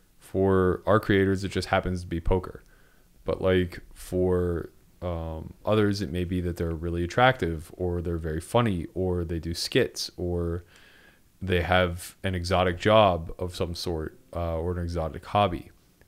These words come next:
There's always gonna be some sort of, like, niche attached to it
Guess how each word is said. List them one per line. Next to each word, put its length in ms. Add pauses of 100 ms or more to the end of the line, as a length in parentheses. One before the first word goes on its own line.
There's 220
always 340
gonna 140
be 120
some 220
sort 180
of, 120
like, 160
niche 300
attached 460
to 140
it 220